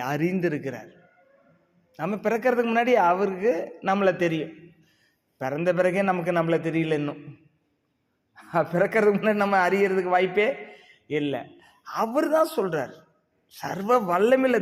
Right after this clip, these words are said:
தேவன் தான் சொல்றார், ஒவ்வொருத்தருக்கும் ஒன்றை நிர்ணயிச்சுட்டு அந்த நிர்ணயிக்கப்பட்டதை நோக்கி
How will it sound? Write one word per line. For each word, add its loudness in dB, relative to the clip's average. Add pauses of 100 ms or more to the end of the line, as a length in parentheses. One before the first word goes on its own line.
தேவன் 4
தான் -4
சொல்றார், -4 (560)
ஒவ்வொருத்தருக்கும் 0
ஒன்றை 0 (100)
நிர்ணயிச்சுட்டு -2 (1000)
அந்த 0 (1080)
நிர்ணயிக்கப்பட்டதை 2
நோக்கி 2